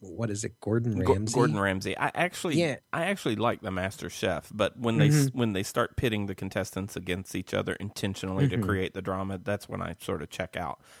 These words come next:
Speaker 2: But I like the actual cooking aspects of it.
Speaker 1: Mm-hmm.
Speaker 2: And there is some added element to the time pressure and the challenges, because they're really, like, one of the last episodes I saw, uh, ev-,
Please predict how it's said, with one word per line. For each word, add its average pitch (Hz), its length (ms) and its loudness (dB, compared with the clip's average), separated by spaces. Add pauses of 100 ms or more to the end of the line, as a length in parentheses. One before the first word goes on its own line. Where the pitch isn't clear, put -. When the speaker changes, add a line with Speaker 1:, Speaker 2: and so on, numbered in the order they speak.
(140)
Speaker 2:
But 120 140 2
I 113 40 6
like 135 280 2
the 104 100 -2
actual 92 420 -4
cooking 90 400 -2
aspects - 680 -8 (100)
of 90 200 -2
it. 139 140 2
Speaker 1:
Mm-hmm. 135 200 2 (340)
Speaker 2:
And 104 400 -4
there 123 300 -2
is 151 160 -4
some 170 400 -2
added 104 340 0
element 101 560 -2
to 117 160 -4
the 95 120 -6
time 110 480 -2
pressure 95 600 -2
and 90 160 -6
the 87 60 -8
challenges, 98 760 -4
because 98 500 -6 (380)
they're 180 100 0
really, 98 500 2
like, 104 200 -4
one 107 420 -4
of 110 100 0
the 95 60 -10
last 95 320 -6
episodes 95 400 -8
I 92 80 -8
saw, 98 380 -4 (400)
uh, 110 200 -4
ev-, 120 280 -2